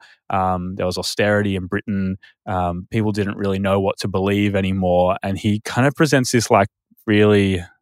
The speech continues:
sort of seedy, ultra paranoid world, um, that is, uh, I would describe more as being strange than as being the, the high action of James Bond. And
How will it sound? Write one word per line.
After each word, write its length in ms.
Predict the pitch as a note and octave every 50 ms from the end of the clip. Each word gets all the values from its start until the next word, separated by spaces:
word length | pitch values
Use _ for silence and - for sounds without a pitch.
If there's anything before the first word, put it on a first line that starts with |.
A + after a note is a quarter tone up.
| _ _
sort 200 | - - A2 G2+
of 100 | F#2+ -
seedy, 1500 | - - - - - - - - - - - - - - - G#2+ G#2 G#2 G#2 G#2 G2 G2 F#2+ F2+ F2+ E2+ E2 E2+ - - - - - _ _ _ -
ultra 460 | G2+ G2+ G#2+ - - - - G2+ F2
paranoid 920 | - - - G#2 G2+ G2+ G2+ G2 G2 F#2+ F2+ F2+ F2 E2+ E2+ E2 E2+ F2+ - _ _ _ _ _ _ -
world, 800 | F#2+ F#2+ G2+ G2+ G2 F#2+ F#2+ F2+ F2 E2+ E2 F2+ F#2+ G#2 - - _ _ _ _ _ -
um, 340 | G#2+ F#2 F2 F2 E2 E2+ F2
that 220 | - F#2+ F#2 -
is, 420 | - G2 F#2+ F#2 F2+ F2 F2 - - - -
uh, 240 | F2+ - _ - - - - - - F2+
I 120 | G2+ G2+
would 320 | G2+ G2 F#2+ F#2 F#2 G2 -
describe 480 | - G#2 - - - A#2 G2+ G2 G2
more 460 | F#2+ F#2+ F#2 F#2 F2+ F2+ F2 E2+ F2+ -
as 140 | F#2 F2+
being 240 | F2+ F#2+ F2+ F2 F2
strange 800 | - - - - - - G#2 A2 A2+ G#2+ G2+ F2+ F2 E2 - -
than 300 | F#2+ E2+ E2+ E2+ F2 - -
as 160 | G#2 F#2 F2
being 260 | F#2 F#2+ F2+ F2+ F2
the, 160 | F2+ F#2 - -
the 260 | - G2+ G2 F#2 E2+ D#2+
high 260 | - - G2 F2+ F2+
action 380 | F2 F2+ F2+ - - - G2
of 100 | F2 E2+
James 360 | F2 - F#2+ F2 F2 E2+ F2 F2
Bond. 380 | - G#2 G2+ F#2+ E2+ D#2+ F2 -
And 220 | G#2 G2 G2 G2